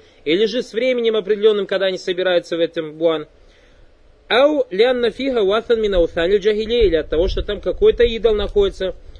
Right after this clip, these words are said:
«ю'баду аукана фи дзалика маут», которому поклонялись, поклонялись раньше, или же сейчас он там находится. «Лианна таксис фи галиб якуну ли гарадил ибада», потому что в основном,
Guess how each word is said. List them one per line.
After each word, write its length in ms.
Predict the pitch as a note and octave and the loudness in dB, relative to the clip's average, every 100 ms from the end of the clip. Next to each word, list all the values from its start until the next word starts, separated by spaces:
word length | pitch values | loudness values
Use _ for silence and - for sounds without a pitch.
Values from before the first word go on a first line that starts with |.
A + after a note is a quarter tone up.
| - | -10
«ю'баду 640 | D3 A3 A3 G3+ F#3+ G3 | 2 4 4 0 0 4
аукана 440 | E3+ E3 F3+ G3+ | 2 2 -2 -2
фи 120 | F3 F3+ | -4 -2
дзалика 320 | G3 F3 F#3 | 0 0 -2
маут», 260 | F#3 F3 | -2 -2
которому 360 | - E3 F#3 E3+ | -2 -4 -2 -2
поклонялись, 720 | E3+ - D3+ E3 G3+ A#3 A3+ | -6 -4 -4 -2 0 0 0
поклонялись 560 | - D#3+ E3+ F3 F#3+ - | -4 -4 -2 0 -2 -4
раньше, 320 | G#3 A#3+ A3+ | -4 -4 -4
или 240 | G3 G3 A#3+ | -4 -4 -6
же 140 | G#3 | -6
сейчас 260 | - F3 G#3 | -6 -6 -4
он 80 | |
там 160 | G3 G#3 | -6 -6
находится. 500 | G#3 G#3 G#3 F#3 F#3 _ - _ _ | -4 2 0 0 -12 _ -20 _ _
«Лианна 320 | B2 F3+ B3+ A#3+ | -2 -2 0 -2
таксис 420 | A3 - B3+ G#3+ | -2 -6 -10 -4
фи 100 | G#3 | -4
галиб 320 | F#3 A#3+ G3+ | 0 -2 0
якуну 380 | F#3+ - A#3 G#3 | -4 -4 -4 -2
ли 120 | F#3 | -2
гарадил 440 | F#3 A#3 G3+ G3+ F#3+ | -2 -2 -2 -4 -4
ибада», 300 | A3 A3+ E3 | -2 -2 -2
потому 380 | D3+ F3+ F#3 | -4 -4 -6
что 180 | F3+ F3+ | -4 -4
в 60 | E3+ | -4
основном, 500 | - E3 E3+ G#3+ | -4 -4 -2 -4